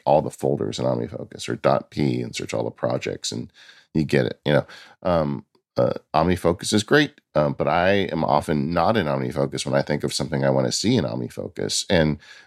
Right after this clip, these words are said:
being able to, like, I'll say dot F and then a client name and enter,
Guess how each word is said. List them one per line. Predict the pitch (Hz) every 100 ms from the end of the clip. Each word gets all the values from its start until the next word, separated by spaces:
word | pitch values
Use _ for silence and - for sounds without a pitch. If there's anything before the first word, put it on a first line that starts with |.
| _
being | 95 98
able | 92 87 87
to, | - 73
like, | 73
I'll | 80
say | - 78
dot | 65 65 69 -
F | 65 60 -
and | 65
then | 64
a |
client | 55 - 82 87 65
name | 53 62 64
and | -
enter, | 69 80 - 58